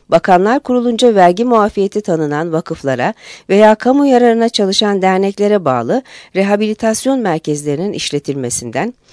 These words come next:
ilgili bakanlığın görüşü alınmak suretiyle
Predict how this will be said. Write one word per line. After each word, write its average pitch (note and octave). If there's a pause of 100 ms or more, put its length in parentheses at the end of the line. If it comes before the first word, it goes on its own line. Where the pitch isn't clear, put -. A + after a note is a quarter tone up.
(180)
ilgili B3+
bakanlığın B3
görüşü A3
alınmak G#3
suretiyle C3+